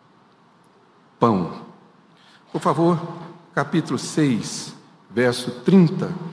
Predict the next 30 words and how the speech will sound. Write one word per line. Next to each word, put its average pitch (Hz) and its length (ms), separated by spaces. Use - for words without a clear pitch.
E 127 80
aqui 151 320
voltaram 170 500
os 147 80
apóstolos 147 400
à - 20
presença 135 340
de - 60
Jesus, 165 320
relataram 143 360
tudo 180 220
quanto 151 260
haviam 127 240
feito, 202 640
e 156 160
ele 165 160
então 139 540
pede 143 300
para 135 200
que - 160
eles 120 320
repousem. 170 880
E 185 80
muitos, 196 600
diz 139 180
o 143 60
verso 139 360
trinta 196 300
e 143 60
três, 143 480